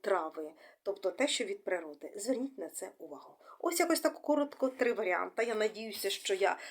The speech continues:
допомогла вам на те, щоб ви звернули увагу. Якщо вам особисто треба, е, п-, е, якісь питання, ви можете звертатися до мене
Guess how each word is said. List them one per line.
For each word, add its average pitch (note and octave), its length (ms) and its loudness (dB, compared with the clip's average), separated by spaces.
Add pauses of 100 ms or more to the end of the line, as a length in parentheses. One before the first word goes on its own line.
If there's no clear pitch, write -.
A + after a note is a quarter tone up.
(100)
допомогла G#3 600 4
вам F3+ 240 2
на F#3+ 100 2
те, G3 140 -2
щоб - 200 -2
ви F#3+ 80 2
звернули F#3 520 -2 (120)
увагу. - 460 -6 (240)
Якщо B3+ 380 8
вам F#4 220 8
особисто A#3 640 2
треба, C4+ 400 0 (380)
е, A3 600 4
п-, G#3 200 4 (140)
е, G#3 220 2
якісь A3+ 300 -4
питання, G#3+ 420 6
ви G#3 100 4
можете G3 400 0
звертатися E3+ 720 -2
до F#3+ 120 -2
мене E3+ 280 -6